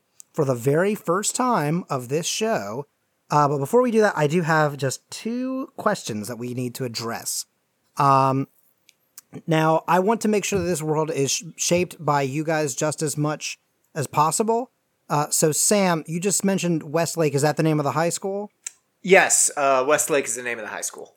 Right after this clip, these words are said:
Speaker 1: Okay. Good. I will put that down here.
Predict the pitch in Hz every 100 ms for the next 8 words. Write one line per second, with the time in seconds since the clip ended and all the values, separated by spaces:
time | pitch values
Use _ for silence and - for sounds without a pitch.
0 | - 131 - 104 - _ _ _ _ -
1 | 117 92 - - 113 107 107 107 - 143
2 | - 160 170 160 - _ _ - 110 110
3 | 135 202 208